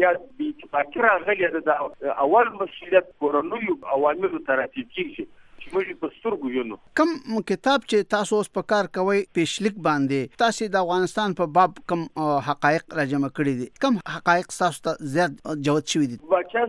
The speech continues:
Speaker 1: صاحب، دا ما د نولس سوه اته اویا څخه نیولې بیا تر اوسه پورې د افغانستان پیښې راټولې کړې دي، دوه ټوکه یې چاپ شوي دي او پر دوو باندې کار روان دی.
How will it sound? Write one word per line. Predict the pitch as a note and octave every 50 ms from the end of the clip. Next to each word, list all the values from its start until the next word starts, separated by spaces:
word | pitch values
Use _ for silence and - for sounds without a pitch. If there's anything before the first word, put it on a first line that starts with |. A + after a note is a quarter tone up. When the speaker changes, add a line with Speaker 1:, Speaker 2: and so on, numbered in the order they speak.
| A#3 -
Speaker 1:
صاحب، | A#3 A#3 A#3 B3 - E3+
دا | G3+ G#3+ G#3+ G#3+ F3+ F#3 F3
ما | F3+ F#3+ G3+ G3
د | - F3+ F3+ F3 G3
نولس | G#3+ G#3+ G3+ G3 F#3+ - - -
سوه | G#3 G3+ F3+ E3+ - - - C#3+ D3 D#3 D3 C#3+ D3 - G3 - F3+
اته | E3+ - - A3 A3
اویا | G#3+ G3+ G3+ G3 F3+
څخه | - - E3 - - E3+ D#3+ E3
نیولې | F3+ F#3 G3 F3+ F3+ E3+ E3
بیا | F3+ F3
تر | F3 - E3+
اوسه | E3 E3+ G#3 F#3+ - G3 G3 - -
پورې | G3+ F#3 E3+
د | D#3+
افغانستان | E3 D3+ C#3 C3+ C3+ C#3+ D3 D3+ D3 - - - F#3 F3+ F3 - -
پیښې | - A3+ G#3+ - - C3 - - - - -
راټولې | D3 D3 - - E3+ E3 D#3 D3 -
کړې | - A3 A3
دي، | G#3 G#3
دوه | F3 F3 G3 G3
ټوکه | G3 - G3+ - G3+ G3
یې | F#3+ -
چاپ | - F3 E3 - - -
شوي | - - A3+ A3
دي | G#3 A3
او | G#3+ F#3+
پر | - - D3+ D#3
دوو | C#3+ D3 - G3 F#3+ - E3+
باندې | D#3+ D3+ - - -
کار | - F#3 F3 D#3 D3
روان | C#3+ D#3+ D#3+ D3+ B2
دی. | A2 G#2+ G#2+